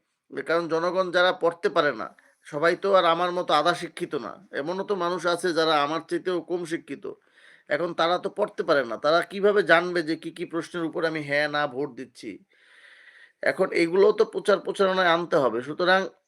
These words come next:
সবকিছুই তো তালমাটাল অবস্থায় আছে, কোনো কিছুই তো পরিপূর্ণভাবে নেই বা কোনো কিছুই তো একদম, আ, পরিপূর্ণ অবস্থায় নেই। সুতরাং কোন প্রক্রিয়ায় আপনারা একটা, উম,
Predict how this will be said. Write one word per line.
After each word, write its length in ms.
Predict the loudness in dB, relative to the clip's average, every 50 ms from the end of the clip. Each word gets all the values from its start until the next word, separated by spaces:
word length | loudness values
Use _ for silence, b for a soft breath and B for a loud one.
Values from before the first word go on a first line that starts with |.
| _ _ _ _ _ _ _ _ _ _ _ -20
সবকিছুই 680 | -16 -8 -6 -4 -4 -4 -6 -10 -10 -8 -6 -6 -2
তো 120 | 0 0 2
তালমাটাল 600 | 4 4 4 6 4 4 2 2 2 4 4 4
অবস্থায় 420 | 2 2 0 -2 0 2 2 2
আছে, 180 | 2 0 -4 -8
কোনো 240 | -8 -8 -8 -8 -8
কিছুই 280 | -10 -8 -6 -4 -4
তো 160 | -4 -4 -6
পরিপূর্ণভাবে 800 | -6 -4 -4 -4 -4 -4 -4 -4 -4 -4 -2 -2 -2 -2 -2 -2
নেই 340 | -2 -2 -2 -2 -2 -4 -4
বা 160 | -4 -4 -6
কোনো 260 | -4 -4 -4 -4 -4 -6
কিছুই 300 | -8 -6 -4 -4 -4 -2
তো 420 | 0 0 2 2 2 2 0 2
একদম, 580 | 4 6 6 4 4 2 0 2 2 2 2 0
আ, 240 | 0 2 2 2 0
পরিপূর্ণ 600 | 0 0 0 0 0 0 -2 -2 -4 -2 0 0
অবস্থায় 600 | 2 2 2 0 0 0 -2 0 2 2 2 2
নেই। 240 | 2 -2 -6 -8 -8
সুতরাং 520 | -10 -8 -6 -2 -2 0 -2 -2 -4 -10 -14 _
কোন 260 | -2 2 2 2 2 2
প্রক্রিয়ায় 580 | 0 0 0 0 0 -2 0 4 6 6 8
আপনারা 560 | 6 6 4 0 -2 2 4 6 6 6 4 2
একটা, 560 | 0 -2 -4 _ 2 4 6 6 6 4 2 B B B B B B B B _ _ -12
উম, 180 | -10 -8 -4